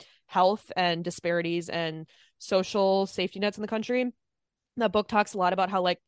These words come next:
you gotta be comfortable with the fact we're all gonna die one day. Like, you can definitely try to live a hef-, healthier life and, like, prevent sort of, like, illness and stuff like that, but you're not gonna be able to live until you're, like, three hundred. And w-, oh my gosh, I forgot that article of the guy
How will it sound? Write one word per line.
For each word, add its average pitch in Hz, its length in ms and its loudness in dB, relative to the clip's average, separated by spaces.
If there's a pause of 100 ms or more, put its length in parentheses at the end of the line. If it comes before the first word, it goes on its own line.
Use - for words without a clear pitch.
you 190 160 -10
gotta 339 260 2
be 208 220 -8
comfortable 185 440 -4
with 170 140 -2
the 185 60 -10
fact 175 240 -2
we're 165 80 -4
all 165 100 2
gonna 165 160 -6
die 151 240 -2
one 147 200 -12
day. 156 260 -10 (260)
Like, 202 180 -2
you 254 100 -2
can 320 140 -2
definitely 240 300 -2
try 214 200 0
to 208 80 0
live 190 160 0
a 196 40 -4
hef-, 190 280 -2
healthier 190 440 -4
life 165 400 0
and, 180 140 -2
like, 175 160 -2
prevent 180 440 -2
sort 185 220 0
of, 175 100 2
like, 170 200 -4
illness 180 500 0
and 240 140 -6
stuff 214 200 -4
like 190 140 -4
that, 202 260 2
but 185 280 2 (560)
you're 240 220 -6
not 262 200 2
gonna 381 140 0
be 339 80 2
able 339 120 0
to 302 80 -4
live 233 180 0
until 240 200 -4
you're, 220 120 -2
like, 185 320 0
three 202 160 -8
hundred. 175 420 -6
And 247 160 -2 (100)
w-, - 200 -10
oh 240 80 0
my 269 100 -2
gosh, 233 180 0
I 208 40 -12
forgot 240 200 -2
that 240 80 -4
article 214 280 -2
of 180 80 -2
the 190 60 -8
guy 190 400 2